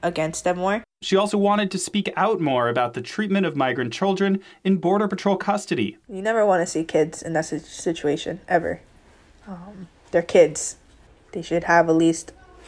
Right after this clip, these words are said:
Speaker 1: a toothbrush and a toothpaste, clean water, somewhere to, like, shower and stuff. It's just, uh. <laughs>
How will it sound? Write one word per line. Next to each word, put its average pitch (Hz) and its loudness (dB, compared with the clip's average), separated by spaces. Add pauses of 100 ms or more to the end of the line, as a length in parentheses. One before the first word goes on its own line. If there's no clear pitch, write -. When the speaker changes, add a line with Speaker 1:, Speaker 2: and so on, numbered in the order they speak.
(600)
Speaker 1:
a 175 -2
toothbrush - 0
and 156 -12
a 160 -12
toothpaste, - -4 (680)
clean 175 -2
water, 160 4 (160)
somewhere 160 -4 (160)
to, - -8
like, 160 0
shower 165 6
and 170 2
stuff. 170 -6
It's 180 -2
just, 185 0 (760)
uh. 262 6
<laughs> - -4